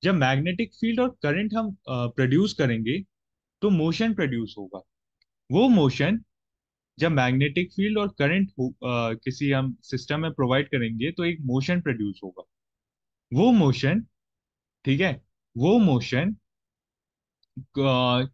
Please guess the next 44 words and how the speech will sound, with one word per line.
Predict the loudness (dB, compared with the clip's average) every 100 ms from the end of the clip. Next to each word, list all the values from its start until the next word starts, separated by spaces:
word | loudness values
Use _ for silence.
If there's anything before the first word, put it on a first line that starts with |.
| 0
किस | 0 2
डायरेक्शन | 2 2 0 -2
में | -2
हो | -2
रहा | -2 -4
है | -6 _ -6
वो | -4 -2
हम | -4
Fleming's | -6 -4 -4 -2 -6 -4
right | -2 -2
hand | -4 -4
rule | -4 -6
से | -6
पता | -6 -4 -4
कर | -6
सकते | -12 _ -20
हैं। | -20 _ _ _ _ -14 -4
इसका | -4 0 2 2 0 -10 _ -4
application | -2 0 0 2 0 0 0
है | 0
आपका | 0 -2 -4 -4
बच्चों | -4 -4 -4 -4 -6 _ -2
electric | 0 0 -2 -6
generator। | -4 -4 -4 -8 -10 -14 _ _ -4
Electric | -2 -2 -4 -2
generator, | -2 -2 -2 -2 -4 -6 -8 _ _ _ _ -10
अ, | -4 -4
Fleming's | 0 0 0 -2 -8 -16 -6
right | -2 -2 -2
hand | -4
rule | -4 -4
का | -2 -2
application | -2 -6 -10 -10 -10 -18
है। | -20 _ _ _ _ _ _ -2
इलेक्ट्रिक | -2 0 -2
जनरेटर | 2 2 4 2 0
क्या | 2
होता | 0 0 -2
है? | -4
It | -6 -6
is | -2
a | 0
device | 0 0 -2 -2
which | -8